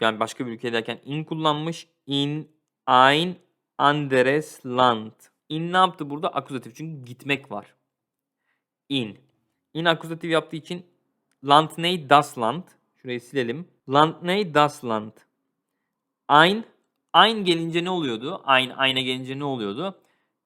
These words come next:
Bir sonraki gelen sıfat, yani artikelle isim arasında gelen sıfat, büyük, küçük, işte uzun, kısa gibi sıfatlar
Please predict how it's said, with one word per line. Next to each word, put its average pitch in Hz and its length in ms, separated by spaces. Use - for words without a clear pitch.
Bir 190 120
sonraki 131 840
gelen 117 360
sıfat, - 600
yani 110 300
artikelle 117 720
isim - 260
arasında 110 340
gelen 107 300
sıfat, - 540
büyük, 117 380
küçük, - 480
işte - 260
uzun, 113 440
kısa 110 600
gibi 107 340
sıfatlar 135 680